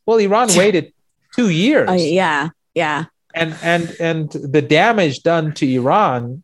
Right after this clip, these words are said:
Speaker 1: and you left the deal. You can't expect Iran to pay the price for
Speaker 2: So,
Speaker 1: what you
Speaker 2: but
Speaker 1: did.
Speaker 2: then,
Speaker 1: So
Speaker 2: but then, so under these conditions, though, is it even possible then to have a new deal? Like, why would Iran even agree? It, it doesn't seem like it,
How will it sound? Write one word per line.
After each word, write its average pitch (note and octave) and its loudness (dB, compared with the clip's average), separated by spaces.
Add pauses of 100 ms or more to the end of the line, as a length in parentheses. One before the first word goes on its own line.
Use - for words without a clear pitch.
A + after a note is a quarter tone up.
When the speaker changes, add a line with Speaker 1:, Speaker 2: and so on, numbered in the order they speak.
Speaker 1:
and C#3 0
you G3 2
left D3+ 0
the A#2+ -2
deal. C#3+ 0
You F#3 -2
can't G#3 -4
expect - -6 (100)
Iran B2+ -2 (360)
to D3+ -4
pay D3 2
the B2 -4
price C3+ -4
for A2 -2
Speaker 2:
So, F#4+ 2
Speaker 1:
what C#4 2
you G4+ 4
Speaker 2:
but - 2
Speaker 1:
did. F#4+ 2
Speaker 2:
then, D#4+ 0
Speaker 1:
So D#4 4
Speaker 2:
but E4 4
then, F4 0
so F4+ 2
under F4 4
these F4+ 4
conditions, C4+ 2
though, G3+ 2
is C#4+ 4
it D#4+ 4
even C4 2
possible A#3+ 0
then C#3 -4 (280)
to C4 0
have A#3 0
a A3 2
new G3+ 2
deal? C#4 4
Like, G#3 0
why G#3+ 0
would D4 2
Iran B3+ 2
even A#3+ 0
agree? G3+ -2 (380)
It, - -2
it B3 4
doesn't C#4+ 2
seem D#4+ 0
like E3 -4
it, - -2